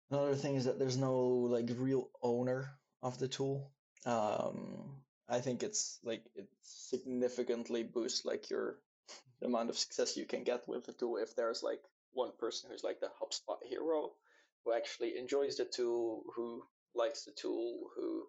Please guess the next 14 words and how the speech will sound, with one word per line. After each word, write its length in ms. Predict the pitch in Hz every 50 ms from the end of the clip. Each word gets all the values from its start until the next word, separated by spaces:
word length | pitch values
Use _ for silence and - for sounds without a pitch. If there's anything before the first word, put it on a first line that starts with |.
| - -
understands 540 | 120 113 113 120 - - 156 160 143 - -
the 80 | -
tool, 500 | - - 139 135 131 131 131 131 127 - -
who 300 | 127 120 123 113 127 - - - - _ _ _ _ -
gets 260 | - 127 123 - -
a 40 | -
bit 140 | - - -
hyped 320 | - 127 139 147 143 -
about 260 | 139 131 127 117 -
the 80 | 139 139
tool, 400 | 139 - 127 123 131 139 139 - _ _ _ _ _ _ _ _ _ -
uh, 420 | 117 117 120 117 123 123 123 120 - -
and 140 | 123 117
that 140 | 113 107 104